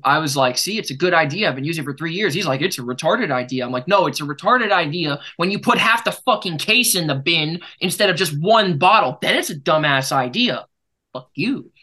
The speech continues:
That dude pisses me off so much. This dude puts up signs in the cold box telling the vendors what they should and shouldn't be doing, which they don't read because they don't care.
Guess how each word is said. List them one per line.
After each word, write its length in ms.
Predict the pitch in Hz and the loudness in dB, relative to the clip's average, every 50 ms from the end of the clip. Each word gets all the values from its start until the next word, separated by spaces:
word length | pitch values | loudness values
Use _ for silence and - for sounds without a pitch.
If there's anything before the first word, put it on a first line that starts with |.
| _ _ _ _ _ _ - | _ _ _ _ _ _ -12
That 160 | 151 156 147 | -12 -8 -6
dude 200 | 143 131 117 120 | -6 -6 -6 -4
pisses 280 | - 147 139 - 117 120 | -6 -4 -4 -4 -8 -10
me 140 | 120 123 120 | -8 -8 -8
off 200 | 120 117 - - | -8 -10 -10 -8
so 240 | - - 135 120 | -6 -6 -4 -4
much. 240 | 123 123 120 120 - | -4 -4 -6 -6 -6
This 140 | 156 156 147 | -8 -8 -6
dude 300 | - 160 160 151 139 139 | -2 0 0 0 0 -2
puts 200 | - 170 160 - | -6 -8 -4 -4
up 120 | 175 147 | -4 -2
signs 480 | - - - - 135 135 143 147 143 143 | -2 -2 0 2 2 2 2 0 0 -2
in 80 | 143 131 | -4 -4
the 80 | 127 | -6
cold 320 | - - - 123 123 123 143 | -8 -8 -10 -10 -8 -2 0
box 320 | 139 139 143 151 - - - - - _ _ | 2 4 4 2 0 -4 -18 -20 -20 _ _
telling 260 | - 165 156 151 151 | 0 0 0 2 0
the 60 | 143 135 | -2 -2
vendors 420 | 127 127 131 135 139 151 139 139 | -2 -2 -2 -2 -2 -2 -2 -2
what 200 | 139 139 139 135 | -2 -2 -2 -2
they 100 | 139 123 | -2 -2
should 240 | - - - 147 143 | -2 0 0 0 0
and 100 | 143 139 | 0 -2
shouldn't 280 | 139 143 139 139 131 | -2 -2 -2 -2 -2
be 100 | 127 131 | -4 -6
doing, 380 | 127 120 123 127 135 143 156 147 _ _ | -4 -4 -4 -4 -4 -4 -6 -8 _ _
which 220 | - 190 180 180 | 0 0 0 2
they 120 | - 240 247 | 2 2 4
don't 220 | 269 330 320 247 | 4 4 4 4
read 340 | 202 302 311 277 247 233 - - - _ | 2 2 2 2 0 -2 -8 -12 -8 _
because 300 | - 302 - - 330 285 | -4 -2 0 0 -2 0
they 160 | - 262 240 | 0 -2 -2
don't 200 | 247 254 262 254 | 0 -2 -2 -4
care. 460 | - - 285 359 381 302 - - _ | -2 0 2 2 2 0 -6 -12 _